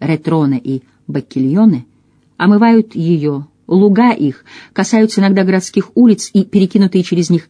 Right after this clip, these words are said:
арки мостов повторяются в глубоком стекле их вод. Солнце любит этот прекрасный город,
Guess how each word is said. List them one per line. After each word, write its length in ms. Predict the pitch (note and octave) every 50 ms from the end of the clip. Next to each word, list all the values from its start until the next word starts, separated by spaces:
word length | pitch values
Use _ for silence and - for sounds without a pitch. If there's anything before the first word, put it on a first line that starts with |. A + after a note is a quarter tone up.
| _ _
арки 380 | - - D#3+ D3 D#3 _ - D3+
мостов 400 | D3+ D3+ D3+ D3+ - - A#3 A3+ A#3 - - - _ _ -
повторяются 760 | - F#3 - - G3+ G3 F#3+ E3+ D#3 C#3+ C3+ - - - C#3
в 80 | C3
глубоком 440 | C3+ C3+ C#3+ C#3 C#3+ C#3 - C#3+ C#3+
стекле 440 | C3+ - - - B2+ - C3+ C3 C#3
их 300 | - - C3+ B2 - - -
вод. 320 | - B2+ B2 B2+ A#2 A2+ _ _ _ _ _ _ _ _ _ _ _ _ _ _ _ _ _ _ _ _ _ _ _
Солнце 540 | - - - C#4 C#4 C#4 C4+ B3+ - - C4+
любит 420 | B3 A3+ G3 F#3 D3 D3+ D3+ -
этот 240 | D3+ D#3 D#3+ - - _ _ _ _ _
прекрасный 560 | - E3 E3+ E3+ - E3 D#3+ D3+ - - D3
город, 440 | C#3+ C#3+ D3+ G#3 B3+ A#3 G3 F3 -